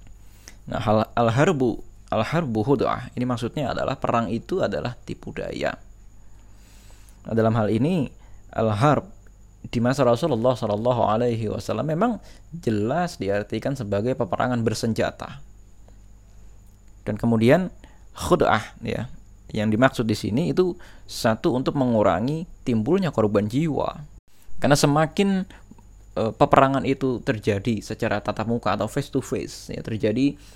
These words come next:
interaksi langsung, insiden langsung bersenjata, maka potensi terjadinya korban jiwa itu semakin besar.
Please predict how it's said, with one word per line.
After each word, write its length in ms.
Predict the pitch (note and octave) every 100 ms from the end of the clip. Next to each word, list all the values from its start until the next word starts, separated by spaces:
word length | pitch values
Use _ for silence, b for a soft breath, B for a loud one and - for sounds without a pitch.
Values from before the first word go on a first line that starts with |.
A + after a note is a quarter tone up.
| B -
interaksi 480 | C3+ B2 A#2+ - B2
langsung, 400 | B2+ B2 A#2 G2+
insiden 400 | A#2 C3 B2 A#2+
langsung 400 | C#3 C#3 B2 A2+
bersenjata, 560 | A#2 G#2+ A2+ A2+ - B B -
maka 160 | B2+ C#3+
potensi 480 | C#3+ D3 F#3+ G#3 G#3
terjadinya 400 | - A2 C3+ C#3
korban 400 | B2 A#2+ G#2+ G#2+
jiwa 320 | G#2+ G2+ E2
itu 160 | G#2 C#3
semakin 400 | A2+ C#3+ A#2 G#2+
besar. 400 | C#3 - -